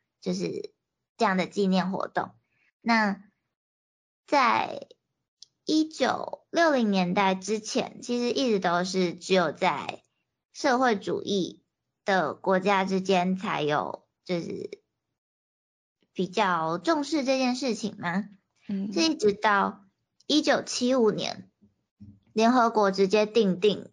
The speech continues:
Speaker 1: 三月八日就是国际妇女节，这才变成一个就是国际性的纪念日。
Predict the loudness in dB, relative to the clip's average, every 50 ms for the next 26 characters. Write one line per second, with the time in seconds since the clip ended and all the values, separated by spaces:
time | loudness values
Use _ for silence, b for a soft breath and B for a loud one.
0 | _ _ -2 0 0 2 2 2 2 2 2 0 2 2 4 4 2 2 2 2
1 | 0 2 0 0 0 0 0 0 0 0 0 2 2 2 0 0 -2 -6 -10 -10
2 | -8 -8 -8 -8 -12 _ _ _ _ _ _ _ _ -2 0 0 0 0 0 0
3 | 2 2 2 2 2 0 -2 -2 -4 -4 -6 -4 -4 -4 -2 -4 -6 -8 -8 -8
4 | -6 -6 -6 -8 -8 -10 -14 -18 -20 _ _ _ 0 2 2 2 2 0 -2 -2
5 | -2 -2 -2 -2 -2 -2 -4 -4 -4 -4 -4 -4 -4 -6 -6 -8 -8 -8 -8 -8
6 | -10 -12